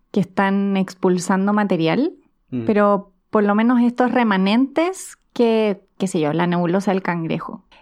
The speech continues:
Speaker 1: Ese tipo de estructuras pueden estar cientos de miles de años. Así que,
Speaker 2: Sí.
Speaker 1: eh, en estricto rigor,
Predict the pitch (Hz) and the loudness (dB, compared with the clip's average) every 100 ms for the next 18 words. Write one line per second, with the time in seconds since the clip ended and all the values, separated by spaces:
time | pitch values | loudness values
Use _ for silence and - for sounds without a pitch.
0 | - 220 214 240 233 247 247 233 226 220 | -6 -2 0 0 2 2 4 2 2 2
1 | 208 202 - 190 - 185 - 240 285 285 | 0 0 0 -2 -2 -4 0 0 0 0
2 | 247 254 240 190 - 240 240 233 233 233 | -2 0 0 -2 0 2 2 2 0 0
3 | 220 _ _ _ - 254 269 277 277 277 | -4 _ _ _ -4 -2 0 2 2 2
4 | 277 269 294 277 196 170 - - - - | 2 2 2 2 0 -2 -6 -20 -20 -8
5 | 208 - 196 220 208 208 - 120 117 - | -6 -4 -2 0 0 -2 -4 -8 -10 -14
6 | _ _ - 214 208 202 196 196 190 226 | _ _ -2 0 2 0 0 0 0 -2
7 | 208 226 214 214 226 254 269 | 0 0 0 0 2 0 -4